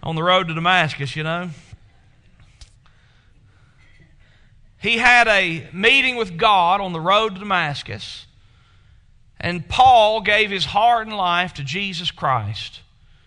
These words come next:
Saul was a changed man. He was no longer at that point Saul of Tarsus. He became Paul the Apostle. Same guy. Now, it was a difficult season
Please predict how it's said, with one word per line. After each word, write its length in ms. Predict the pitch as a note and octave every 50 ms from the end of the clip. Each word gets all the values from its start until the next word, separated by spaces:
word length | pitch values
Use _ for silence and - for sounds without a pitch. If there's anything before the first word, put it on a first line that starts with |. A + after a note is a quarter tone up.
| _ - _ _ _ _ _ _ _ - _ _ _ _ _ _ _ _ _ - -
Saul 480 | - - F#3+ G#3 A3 A3+ G#3+ G#3+ G#3+
was 120 | G3+ F3 D#3
a 60 | D#3+
changed 540 | - - A3 G#3 G#3 G#3+ G#3+ G#3 F#3 D#3 F#3
man. 260 | G#3+ G#3 G#3 F3+ F3+
He 140 | G3 G3 G3+
was 120 | F#3 F3
no 180 | F3+ G#3+ G#3+ G#3
longer 380 | G#3 A3 A3 A3 A3 G3+ F#3+
at 100 | F3+ E3
that 220 | G3+ G#3 G#3 E3+ D3+
point 280 | G#3+ G#3 G#3+ G#3+ E3
Saul 320 | - G#3 G#3 G#3+ G#3 G3+ G3+
of 80 | E3
Tarsus. 500 | - G3 F#3+ G3+ G3+ F#3+ - G#3+ G#3 - - - - - -
He 140 | G3 A3 G#3
became 500 | G3+ F#3 - G#3+ G3+ G3+ G3+ F#3+ F3 - - - - - _ - - -
Paul 760 | - G#3 G#3+ G#3 F#3 E3 D#3 D3+ D#3 E3+ F#3+ F#3+ F3+ - - - _ _ _ - A#2
the 140 | D3+ D#3+ E3
Apostle. 720 | D#3 - - - F#3 F3 D#3 C#3 B2 - - - F#2 - - - - _ -
Same 420 | - - A3 G3 F#3+ G3 F#3 F3+
guy. 340 | E3 E3+ D#3+ C#3 A#2+ A2+ G#2 - - _ _ - - - - -
Now, 280 | - G#3+ G3+ F3+ D#3 - - - - - - - _ _ -
it 100 | - A#3
was 160 | A#3+ A#3 F3+ F#3
a 60 | G3+
difficult 680 | F3+ D#3+ D#3 B3+ C#4+ D4 - - - - B3+ - -
season 600 | - - A#3 A3 G#3+ G3 F3+ D#3+ F3+ F#3+ G3+